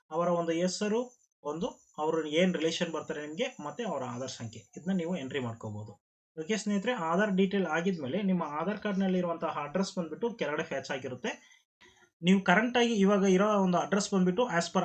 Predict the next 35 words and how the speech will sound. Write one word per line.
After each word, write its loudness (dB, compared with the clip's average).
ಆಧಾರ್ 4
ಡೀಟೇಲ್ 2
ಕರೆಕ್ಟ್ -4
ಆಗಿದೆ 0
ಅಂದ್ರೆ -2
ಅಲ್ಲಿ -4
ಕರೆಂಟ್ 2
ಅಡ್ರೆಸ್‌ಗೂ 0
ಕೂಡ 0
same 2
as 0
per -2
ಆಧಾರ್ 2
ಡೀಟೇಲ್ -2
ಅಡ್ರೆಸ್ -4
ಅನ್ನೇ -4
ಕೊಟ್ಕೊಳ್ಳಿ. -4
ಅದಾಗಿದ್ಮೇಲೆ 2
ಗ್ರಾಮ 4
ಪಂಚಾಯತಿ 0
under 2
ನಲ್ಲಿ 4
ನೀವು 2
ಬರ್ತಾ 0
ಇದ್ದೀರಾ 2
ಅಂದ್ರೆ -2
ಎಸ್ -4
ಕೊಡಿ. -2
ಎಸ್ 0
ಕೊಟ್ಬಿಟ್ಟು -2
ನಿಮ್ಮ 4
ಬ್ಲಾಕ್ 0
ನ 4
ಸೆಲೆಕ್ಟ್ -2
ಮಾಡಿ, 0